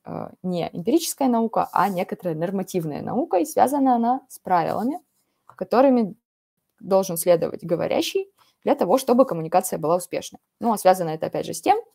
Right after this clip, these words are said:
чём я говорила в начале, что семантика, она стоит на службе у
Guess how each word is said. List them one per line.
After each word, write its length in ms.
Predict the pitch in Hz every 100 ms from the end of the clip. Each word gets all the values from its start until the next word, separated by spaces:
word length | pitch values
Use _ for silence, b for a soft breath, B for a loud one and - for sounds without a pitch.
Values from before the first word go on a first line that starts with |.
| _
чём 160 | - 262
я 60 | 262
говорила 360 | 254 254 254
в 40 | 240
начале, 360 | 233 240 214
что 200 | - 165
семантика, 560 | 165 175 330 - - 190 B B
она 180 | 156 165
стоит 380 | - 165 208 -
на 440 | - 175 185 - - -
службе 480 | - 202 190 160 -
у 280 | - 196